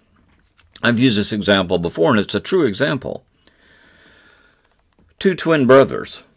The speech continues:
are born to the same parents. They grow up at the same exact time, the same type of education, the same economic background. The father is an abusive alcoholic. They are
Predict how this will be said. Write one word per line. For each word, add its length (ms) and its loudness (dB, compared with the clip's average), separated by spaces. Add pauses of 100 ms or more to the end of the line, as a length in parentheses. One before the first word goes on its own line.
(140)
are 160 2
born 320 4
to 140 -12
the 100 -4
same 320 -2
parents. 640 -6 (880)
They 140 0
grow 260 8
up 140 2
at 80 -14
the 120 -6
same 320 0
exact 400 -2
time, 480 -4
the 140 -10
same 380 0
type 240 2
of 120 -4
education, 680 0
the 80 -6
same 320 0
economic 600 -2
background. 520 -2 (360)
The 120 0
father 600 0 (680)
is 180 2
an 120 2
abusive 540 0
alcoholic. 880 -4 (1900)
They 200 8
are 260 6